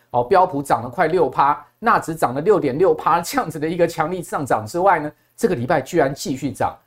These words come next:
我们可以看到纳指居然收出了连九红啊，哇，这个连九涨可是不常见的哈。这个二零一七年以来啊，纳斯达克一百指数，我们是讲纳斯达克最重要的权重一百档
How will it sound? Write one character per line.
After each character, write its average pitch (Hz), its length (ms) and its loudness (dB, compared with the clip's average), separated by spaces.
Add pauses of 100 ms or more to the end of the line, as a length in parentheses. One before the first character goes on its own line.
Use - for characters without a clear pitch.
(120)
我 - 80 -8
们 180 60 -4
可 196 60 0
以 185 40 -2
看 202 100 -2
到 180 120 2
纳 269 240 2
指 - 180 -6
居 202 140 -6
然 185 180 4
收 196 240 2
出 196 160 0
了 165 120 6
连 165 340 2
九 120 260 0
红 104 260 -8
啊， 107 160 -4 (340)
哇， 196 180 4
这 233 100 0
个 214 60 6
连 185 200 2
九 220 220 4
涨 143 240 0
可 139 180 0
是 175 400 0
不 208 140 2
常 143 260 0
见 156 220 2
的 117 80 -4
哈。 127 160 0 (260)
这 214 120 4
个 208 80 6
二 247 220 6
零 180 200 -2
一 240 100 -4
七 233 240 -6
年 175 320 0
以 131 60 -2
来 110 220 0
啊， 123 260 2 (280)
纳 262 200 2
斯 - 60 -6
达 156 160 4
克 196 200 0
一 262 140 -2
百 131 180 2
指 123 220 -8
数， 135 160 -6
我 120 80 2
们 185 100 0
是 214 80 2
讲 139 220 -2
纳 170 160 0
斯 139 60 0
达 139 80 2
克 151 100 0
最 160 180 0
重 156 200 -4
要 135 160 0
的 117 80 2
权 120 240 -6
重 139 180 -2
一 - 80 -6
百 113 160 0
档 117 180 -6